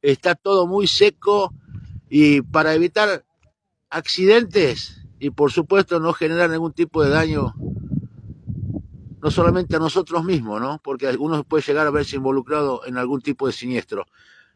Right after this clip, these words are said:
Y aprovechamos esto y mandamos un saludo muy especial a los bomberos voluntarios de la ciudad de Termas de Río Hondo que están acompañando al equipo del grupo de Solmet Medicina Deportiva, a la policía de la provincia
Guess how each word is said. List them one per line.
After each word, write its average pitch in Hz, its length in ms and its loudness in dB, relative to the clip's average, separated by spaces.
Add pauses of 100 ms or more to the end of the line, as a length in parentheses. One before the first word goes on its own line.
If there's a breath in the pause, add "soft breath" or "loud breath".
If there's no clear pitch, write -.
(140 soft breath)
Y 165 80 2
aprovechamos 175 680 2
esto 196 340 0
y 180 120 6
mandamos 160 380 0
un 156 60 -4
saludo 170 260 4
muy 160 140 4
especial 180 480 2
a 170 40 4
los 147 100 2
bomberos 139 300 0
voluntarios 165 680 4 (960)
de 139 120 8
la 143 100 6
ciudad 185 220 6
de - 40 2
Termas 202 340 4
de 175 120 8
Río 190 160 4
Hondo 196 140 0
que 170 60 0
están 175 240 0
acompañando 170 920 4
al 151 140 0
equipo 165 400 4
del 147 100 8
grupo 170 260 4
de 143 60 6
Solmet 165 520 2
Medicina 147 400 0
Deportiva, 151 680 6
a 151 160 -4
la 143 120 -2
policía 143 500 2
de 175 100 6
la 180 220 2
provincia 175 800 2